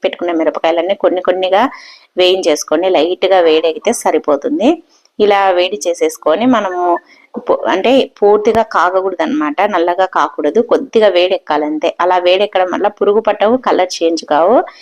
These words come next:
మనకి సంవత్సరం పాటు ఉన్నా కూడా, మళ్ళీ వచ్చే సంవత్సరం వరకు ఉన్నా కూడా ఫ్రెష్గా ఉంటాయన్నమాట. కలర్ అయితే అస్సలు మారవు. ఈ విధంగా మనము వేడి చేసి తర్వాత దీన్ని చల్లారిన తర్వాత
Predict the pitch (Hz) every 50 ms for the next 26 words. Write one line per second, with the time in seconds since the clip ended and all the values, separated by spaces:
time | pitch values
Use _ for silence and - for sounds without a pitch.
0 | - - - - _ - 214 214 208 214 220 214 220 220 214 - 196 190 202 196
1 | - 220 220 208 196 190 190 185 185 185 185 175 - - 190 202 269 359 359 269
2 | 214 185 202 208 214 226 233 233 226 226 _ _ _ _ _ - - 196 196 -
3 | 220 220 220 214 196 196 190 - 196 190 185 180 180 - 170 170 165 160 - 160
4 | 190 269 311 - 220 175 - - - 202 190 202 208 202 180 160 160 165 160 156
5 | - 156 156 156 156 160 160 - - 160 165 185 185 185 170 180 - - - -
6 | 147 - - - - 175 185 185 175 165 165 156 160 160 190 254 320 330 - -
7 | - - - - - - 220 226 220 214 196 196 190 190 196 190 180 175 170 170
8 | 170 170 170 165 156 _ - 170 180 175 170 180 175 - 170 165 - - 262 330
9 | 320 220 190 175 165 165 - 175 165 165 160 165 165 - - 170 165 165 170 175
10 | 180 175 170 160 160 160 156 160 - - 247 294 370